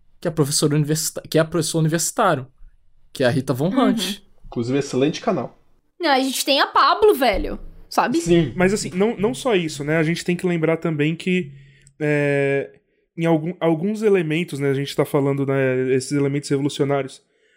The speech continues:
Speaker 4: Alguns elementos, né, da, da Revolução Russa, não direi, não direi todos, né, tinha, tinha parte, né, da li-, da liberação sexual como mote, né, o, o, o domi-, o domi-, o domínio do,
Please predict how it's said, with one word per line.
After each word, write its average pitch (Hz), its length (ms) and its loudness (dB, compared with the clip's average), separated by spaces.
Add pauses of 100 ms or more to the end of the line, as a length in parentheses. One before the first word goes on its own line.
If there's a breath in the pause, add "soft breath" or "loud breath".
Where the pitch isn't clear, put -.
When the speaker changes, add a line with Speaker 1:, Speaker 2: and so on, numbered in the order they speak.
(140)
Speaker 4:
Alguns 165 380 0
elementos, 180 640 0
né, 147 160 2
da, 139 400 0 (140)
da 143 120 0
Revolução 143 400 -2
Russa, 180 300 0
não 147 100 -2
direi, 139 400 0
não 135 160 -4
direi 139 220 0
todos, 185 580 -2 (420)
né, 151 140 2
tinha, 180 300 -2
tinha 196 240 -2
parte, 175 320 0
né, 175 120 -2
da 180 120 0
li-, 185 180 0
da 156 160 -2
liberação 165 460 -2
sexual 175 400 0
como 196 200 -6
mote, 170 480 -2 (600)
né, 139 260 0
o, 143 120 0
o, 151 280 -8
o 165 60 0
domi-, 175 260 2
o 175 100 -2
domi-, 160 320 0
o 160 120 0
domínio 170 500 0
do, 156 560 0